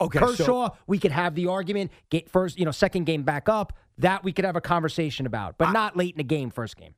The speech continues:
Speaker 2: No
Speaker 1: I
Speaker 2: way.
Speaker 1: think the reason, just with the Kershaw thing,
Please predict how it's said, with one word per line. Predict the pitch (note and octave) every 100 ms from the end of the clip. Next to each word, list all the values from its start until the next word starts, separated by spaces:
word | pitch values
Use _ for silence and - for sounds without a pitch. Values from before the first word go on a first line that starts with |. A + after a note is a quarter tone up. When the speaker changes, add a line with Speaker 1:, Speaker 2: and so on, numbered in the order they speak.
| -
Speaker 2:
No | D#3
Speaker 1:
I |
Speaker 2:
way. | D3+
Speaker 1:
think | - A#3+ C4 -
the | F#3+
reason, | E3+ D#3+ E3+ D3+ D3 D3 C3
just | F3 - E3
with | G3+
the | -
Kershaw | - F#3+ C#3+ D3 A#2
thing, | G2+ A2 F#2